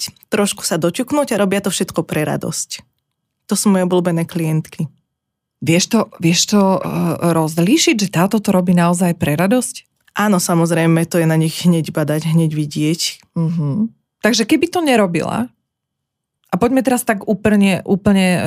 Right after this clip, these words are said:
Speaker 2: že priamo, keby to nerobila, e, a nemala všetky tie zákroky, tak aj tak by bola šťastná, myslíš?
Speaker 1: Áno, aj tak by bola so sebou OK, pretože to vychádza znútra, z hĺbky človeka.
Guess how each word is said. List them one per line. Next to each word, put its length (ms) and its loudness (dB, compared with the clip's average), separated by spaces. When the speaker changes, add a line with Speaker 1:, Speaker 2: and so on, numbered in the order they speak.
Speaker 2:
že 180 4
priamo, 420 0
keby 260 0
to 120 0
nerobila, 680 2
e, 20 -20
a 340 2
nemala 360 4
všetky 340 -4
tie 160 0
zákroky, 500 0
tak 180 0
aj 120 0
tak 160 0
by 100 2
bola 200 2
šťastná, 520 -2
myslíš? 220 -2
Speaker 1:
Áno, 140 2
aj 180 0
tak 200 -4
by 180 0
bola 280 2
so 320 -4
sebou 360 0
OK, 360 0
pretože 420 -4
to 300 0
vychádza 460 -2
znútra, 520 0
z 120 -12
hĺbky 320 -6
človeka. 680 -2